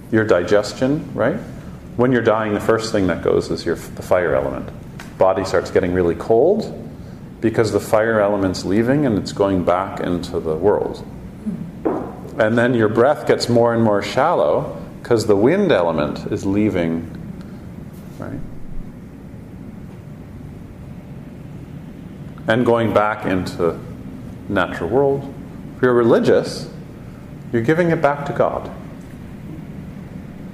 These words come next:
As when you inhale, God is exhaling.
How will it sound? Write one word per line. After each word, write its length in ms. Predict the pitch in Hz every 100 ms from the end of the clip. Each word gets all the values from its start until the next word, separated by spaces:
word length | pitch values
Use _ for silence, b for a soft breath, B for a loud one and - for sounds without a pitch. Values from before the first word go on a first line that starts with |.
| - - - - - - - - - - - - - - - -
As 140 | 117
when 200 | 127 139
you 500 | 139 208 233 226 220 - - - - - - - - - -
inhale, 840 | 147 165 160 135 175 165 80 98 - - - - - - - -
God 720 | 123 151 165 82 135 170 - - - - - -
is 180 | 110 - -
exhaling. 640 | 131 - - 82 - -